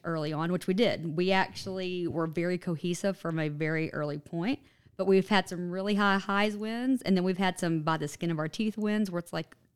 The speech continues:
the same lineup, same formation. Like, what happened overnight? And I don't know if it's because they're getting in their heads and they're feeling cocky because of where that team is rated.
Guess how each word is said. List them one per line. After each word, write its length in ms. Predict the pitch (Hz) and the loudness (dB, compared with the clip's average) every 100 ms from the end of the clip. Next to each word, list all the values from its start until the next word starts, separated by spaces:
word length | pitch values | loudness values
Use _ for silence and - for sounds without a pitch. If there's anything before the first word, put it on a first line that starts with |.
| _ | _
the 80 | - | -6
same 300 | 202 185 202 | -2 0 2
lineup, 480 | 190 185 160 - - | 2 2 0 -4 -8
same 280 | 180 185 175 | -2 -2 0
formation. 420 | 180 175 170 156 | -2 -2 -2 -4
Like, 80 | 160 160 156 - | -6 -12 -14 -8
what 160 | 240 | -6
happened 360 | 226 254 285 185 | -2 -2 0 -2
overnight? 520 | 165 165 160 143 151 _ _ _ _ _ | -2 -6 -8 -6 -10 _ _ _ _ _
And 140 | - 175 | -2 0
I 60 | |
don't 160 | 175 185 | 2 0
know 140 | 180 180 | 2 0
if 80 | |
it's 100 | 175 | -2
because 320 | - 170 175 156 | -6 -2 0 0
they're 100 | 160 | 0
getting 240 | 160 160 | 0 2
in 80 | 156 | 0
their 120 | 160 | 0
heads 340 | 156 165 160 | 0 0 0
and 80 | 160 | -2
they're 80 | 156 | -2
feeling 260 | - 147 156 | -2 -4 -2
cocky 400 | - 269 - 233 | 0 0 0 -2
because 440 | 185 165 160 156 | 0 0 0 0
of 320 | 151 151 151 | -2 -2 -4
where 220 | 156 160 156 | -8 -6 -4
that 240 | 151 - | -4 -4
team 200 | - 151 | -2 -2
is 120 | 151 | -2
rated. 400 | 165 185 226 403 | -2 0 0 -2